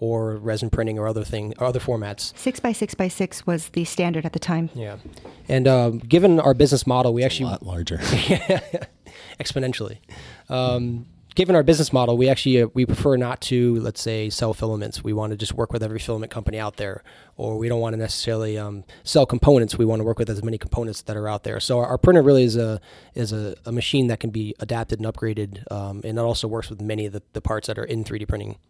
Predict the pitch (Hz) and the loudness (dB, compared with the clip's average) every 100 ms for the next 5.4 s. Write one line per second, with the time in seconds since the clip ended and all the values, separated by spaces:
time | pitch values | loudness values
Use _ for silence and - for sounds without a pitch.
0 | _ 113 107 107 - 107 104 _ _ - | _ -12 -10 -12 -12 -14 -16 _ _ -20
1 | _ - 226 220 214 226 - 226 214 - | _ -4 -2 -2 -2 -2 -2 -2 -2 -2
2 | 185 180 180 - - 190 190 - 180 175 | -2 0 -2 -6 -4 -2 -2 -2 -2 0
3 | 214 - - - 185 180 175 - 175 175 | -2 -6 -10 -2 0 0 0 0 0 2
4 | 180 208 - - - - _ - 175 175 | 0 -2 -10 -20 -20 -20 _ -6 -2 -2
5 | 170 170 170 | -2 -2 -4